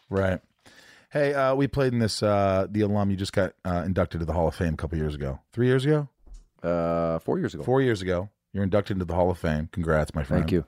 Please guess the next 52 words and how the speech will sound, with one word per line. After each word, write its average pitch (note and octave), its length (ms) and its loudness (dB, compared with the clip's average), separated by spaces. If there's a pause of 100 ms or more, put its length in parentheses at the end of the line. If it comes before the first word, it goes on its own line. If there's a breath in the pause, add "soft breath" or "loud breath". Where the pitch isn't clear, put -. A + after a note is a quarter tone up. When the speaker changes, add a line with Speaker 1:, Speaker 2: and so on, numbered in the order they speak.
(140)
Speaker 1:
Fucking E2 260 -4
Speaker 2:
Thank D#2+ 100 0
you. D2 60 -2
Speaker 1:
brilliant. D#2 340 -2 (520 loud breath)
We C#3 100 6
played D#3 320 -2
in C3 100 -2
the, A#2+ 160 0
it A#2 40 0
was A2 120 -2
an A#2 100 -2
All-Star C3 380 0
game. G2 140 -2
It G2+ 40 0
was G2 80 -2
a A2 60 2
Legends A2+ 420 -2
game C#2+ 420 -8
before C3 300 0
the G#2+ 100 4
All-Star D#2 280 -2
game. C2+ 280 -14 (480 soft breath)
It - 40 -4
was F#2+ 140 -2
me, B2 280 0
Speaker 2:
Yeah. A#2+ 260 0
Speaker 1:
you, A#2 100 0
and G#2+ 80 0
a G2+ 40 -4
bunch. G#2+ 240 -2
I A2 80 -2
was G2 140 -4
so G2 400 0
honored F2+ 300 -2
to E2 60 -8
be E2 80 -4
able D#2+ 100 -4
to D2+ 60 -8
play, E2 220 -2
and D#2 80 -2
this D#2+ 120 -4
is, D2 100 -8
like, D2 120 -6
Dennis D#2+ 260 -4
Speaker 2:
Oh, E3 120 0
that E3+ 140 2
was G#3 180 0
the C#3+ 80 0
Speaker 1:
Savard. C3 80 -6
Speaker 2:
top E3 240 -2
one D#3+ 120 0
hundred. G#3 380 -2